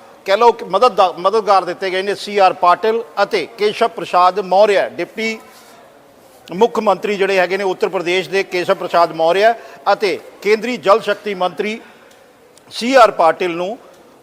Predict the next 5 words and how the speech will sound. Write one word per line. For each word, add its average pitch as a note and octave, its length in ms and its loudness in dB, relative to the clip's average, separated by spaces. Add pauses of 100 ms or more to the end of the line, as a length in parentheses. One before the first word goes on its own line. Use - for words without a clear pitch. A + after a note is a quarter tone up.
(1300)
ਉਪ C#4 200 2
ਪ੍ਰਭਾਰੀ F#3 580 2 (140)
ਯਾਨੀ G3 420 -6 (760)
ਡਿਪਟੀ A3+ 600 -2
ਇੰਚਾਰਜ F#3+ 580 2